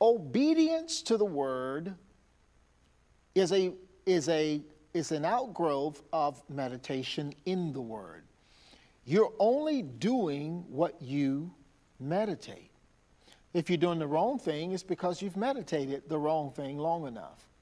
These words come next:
And the only thing to do to change it is to meditate the right thing so you can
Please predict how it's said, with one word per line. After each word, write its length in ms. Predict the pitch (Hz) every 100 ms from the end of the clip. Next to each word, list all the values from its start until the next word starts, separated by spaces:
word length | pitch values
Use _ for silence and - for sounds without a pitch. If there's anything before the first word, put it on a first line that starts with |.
| _ _ _ _ _
And 140 | 143 139
the 60 |
only 180 | 156 180
thing 280 | 170 175 156
to 60 | 139
do 300 | 131 170 170
to 100 | 123
change 380 | 202 254 220
it 120 | 175 175
is 180 | 160 -
to 160 | 165
meditate 560 | 147 147 160 151 151 160
the 80 | 185
right 280 | 208 196
thing 260 | - 139 160
so 120 | -
you 220 | 147 151
can 340 | 160 156 156